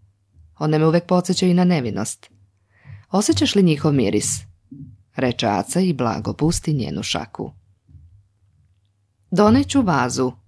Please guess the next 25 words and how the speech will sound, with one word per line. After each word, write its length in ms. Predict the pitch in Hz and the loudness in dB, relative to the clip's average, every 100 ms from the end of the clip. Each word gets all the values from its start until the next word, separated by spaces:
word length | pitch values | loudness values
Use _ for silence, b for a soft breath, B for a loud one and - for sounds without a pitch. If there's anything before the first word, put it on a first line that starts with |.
| _ _ - | _ _ -4
umeša 380 | 165 147 - | -2 0 -2
se 360 | 127 - 117 113 - _ _ | -4 -6 -6 -6 -12 _ _
sestra 440 | - 123 - 104 | -6 -6 -6 -8
Dara 400 | 110 120 143 165 | -4 0 0 0
i, 200 | 156 117 | 0 -2
ne 160 | 127 147 | -2 -2
čekajući 480 | 160 151 117 120 131 | -2 -2 -2 -2 -2
odgovor, 380 | 147 156 160 | -2 0 0
izađe 340 | 147 117 - 101 | 0 -2 -4 -6
iz 100 | - | -6
sobe. 360 | - 107 110 - _ _ _ _ _ _ _ _ _ _ _ _ _ _ _ _ _ _ _ _ | -6 -6 -6 -10 _ _ _ _ _ _ _ _ _ _ _ _ _ _ _ _ _ _ _ _
Maja 260 | 175 196 294 | 0 0 0
se 140 | - | -4
čudila 420 | 156 156 143 120 123 | -2 0 0 0 -2
samoj 340 | - 110 - | -4 -4 -4
sebi. 460 | - - - 160 - _ _ _ _ _ | -6 -8 -10 -12 -16 _ _ _ _ _
Prihvatila 540 | - 131 120 123 139 | -4 -2 -2 -2 0
je 60 | 139 | 0
njegovu 340 | 143 147 165 | 0 0 0
posetu. 540 | 160 185 - 101 - 131 _ _ _ _ _ _ _ _ _ _ | 0 -2 -2 -8 -12 -16 _ _ _ _ _ _ _ _ _ _
Srdačno 580 | - 214 208 185 - 175 | -8 -6 -4 -4 -2 -2
je 60 | 175 | 0
razgovarala 640 | 170 165 131 117 110 117 | -2 -4 -4 -4 -6 -6
sa 160 | - | -4
njim. 300 | 131 113 143 | -4 -6 -8